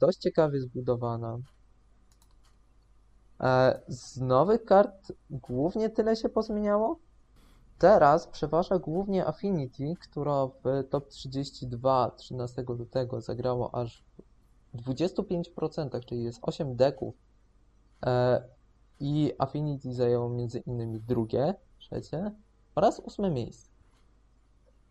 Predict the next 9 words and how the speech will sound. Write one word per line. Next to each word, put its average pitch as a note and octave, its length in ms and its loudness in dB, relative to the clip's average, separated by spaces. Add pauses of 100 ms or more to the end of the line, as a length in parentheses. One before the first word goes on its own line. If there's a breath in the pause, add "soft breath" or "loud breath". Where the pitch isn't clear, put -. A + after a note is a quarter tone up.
(260)
E, C3 240 6
w A#2+ 100 -4
dużym G3+ 280 2
procencie G3 500 2
grają F3 320 6
także C#3 640 2
Dimir A#2+ 320 -6
Wróżki, A#2 680 -8
która A2 540 -6